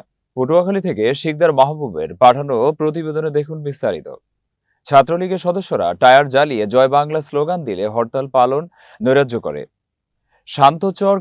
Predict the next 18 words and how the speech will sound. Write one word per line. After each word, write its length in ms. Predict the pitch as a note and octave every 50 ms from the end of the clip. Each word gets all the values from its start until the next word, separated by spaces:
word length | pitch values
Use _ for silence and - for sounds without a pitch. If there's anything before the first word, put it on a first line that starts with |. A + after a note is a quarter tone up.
| - -
কাজল 340 | A2+ A#2+ B2 C#3+ E3 F3 E3 D3+
ইউনিয়নকে 420 | D3 D3+ D#3 F3 F3 D3+ B2 G2+ G2 G#2
অশান্ত 280 | A2+ - C#3+ D#3 D#3 - E3+ E3 -
করার 360 | E3+ C#3 F2 C#2 D#2 E2 G#2 B2 C3+ -
চেষ্টা 260 | C#3 B2 - - G#2+ E2+ -
করে। 160 | B1+ B1+ B1+ A#1+ _ _ _ _ _ _ _ _ _ _ _ _ _ _
বৃহস্পতিবার 580 | G2 A#2+ C3 C#3+ - - E3 E3+ F3+ F3 F3 E3+ C#3 C3
বিকেলে 320 | D3 D#3 F#3+ F3 B2 A2 G2+ -
চরকাজল 420 | C3+ C3+ C3 D3 D3 D3 D#3 D3+ D3 C#3+
ইউনিয়ন 240 | C#3+ D3 D3+ D#3 D3 -
ছাত্রদলের 500 | D3 C#3 C#3 - E3+ D#3+ E3 E3 D3+ C#3+ D3+
উদ্যোগে 280 | D3+ D#3 D3 G#2 G#2 G2+ F#2
প্রতিবাদ 320 | A#2+ A#2+ A2 B2+ B2 C3 A#2+ A2
মিছিল 280 | A#2+ B2+ - - C#3 C3+ C3 - - B2
অনুষ্ঠিত 480 | B2 C3+ D3 C#3 - - - C3+ G2 G#2+ F2 E2
হয়। 180 | D2+ C2 C2 - _ _ _ _ _ _ _ _ _ _ _ _ _ _ _ -
প্রতিবাদ 340 | C3+ C3+ C3+ D3 D#3 E3 D3+ C3+
মিছিলে 360 | C#3+ D#3 - - G3 C#3+ A2